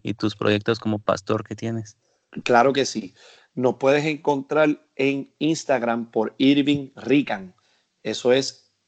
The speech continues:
Speaker 2: Irving, te lo deletreo para que la gente lo, lo pueda conseguir. I R, V de vaca, I N G de gato, RICAN, R H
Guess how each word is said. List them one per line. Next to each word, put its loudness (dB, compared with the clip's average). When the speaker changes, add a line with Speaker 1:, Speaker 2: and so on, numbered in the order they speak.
Speaker 2:
Irving, 2
te 0
lo -2
deletreo 2
para -6
que -8
la -4
gente -2
lo, -2
lo -4
pueda 2
conseguir. -2
I 0
R, -2
V 4
de 0
vaca, -4
I 0
N 0
G 0
de -2
gato, -4
RICAN, -2
R 2
H -4